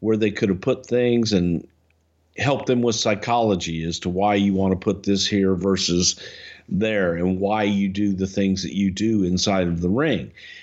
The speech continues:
Teddy wasn't, wasn't one of those to go, "Hey, I've got an idea for a main event at WrestleMania." Not what he did. And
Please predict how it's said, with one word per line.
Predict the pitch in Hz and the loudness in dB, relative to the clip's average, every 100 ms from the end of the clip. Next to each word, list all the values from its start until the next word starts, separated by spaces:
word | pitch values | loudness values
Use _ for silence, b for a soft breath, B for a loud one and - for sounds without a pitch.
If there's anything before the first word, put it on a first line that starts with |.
| B | B
Teddy | - 147 160 | -4 0 0
wasn't, | 151 160 160 160 156 - _ - | 0 0 0 0 0 -4 _ -10
wasn't | 131 160 160 | -2 0 2
one | 156 156 | 2 0
of | |
those | 156 156 151 135 | 2 0 0 0
to | |
go, | 131 120 | 0 0
"Hey, | 123 185 180 127 | 0 0 0 2
I've | 117 135 | 0 0
got | 131 117 | 0 0
an | 110 | 2
idea | 110 110 101 117 127 | 2 0 2 0 0
for | 120 110 | 0 0
a | 107 | 2
main | 113 113 | 2 2
event | 113 120 | 2 2
at | 113 | 2
WrestleMania." | 123 - 131 156 147 85 - _ _ _ _ _ _ _ _ _ _ _ - | 0 2 0 2 2 0 -4 _ _ _ _ _ _ _ _ _ _ _ -10
Not | 104 113 120 117 | -4 0 2 2
what | 123 123 | 2 2
he | 117 | 2
did. | 120 101 57 - - - | 0 0 -2 -12 -18 -6
And | 98 101 101 98 95 95 90 | 0 2 2 2 2 0 -2